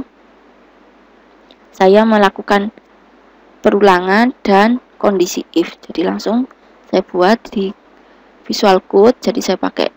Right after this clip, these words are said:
editornya Visual Code. Saya buat file baru. Terus saya simpan dengan ekstensi Go di folder,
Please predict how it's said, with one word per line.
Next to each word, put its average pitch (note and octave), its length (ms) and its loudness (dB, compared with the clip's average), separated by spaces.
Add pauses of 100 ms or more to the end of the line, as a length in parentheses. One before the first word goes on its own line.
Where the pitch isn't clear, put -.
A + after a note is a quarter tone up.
(420)
editornya - 600 -6
Visual F#3 420 -6
Code. G#3 380 0 (480)
Saya - 160 -10
buat - 240 -8
file F#3 260 -2
baru. G#3 720 -2 (880)
Terus G3 240 -12
saya F#3+ 140 -2
simpan G3 480 -4
dengan G3 320 -6
ekstensi G3 560 -6
Go A3 240 4
di G#3 160 -4
folder, F3+ 420 0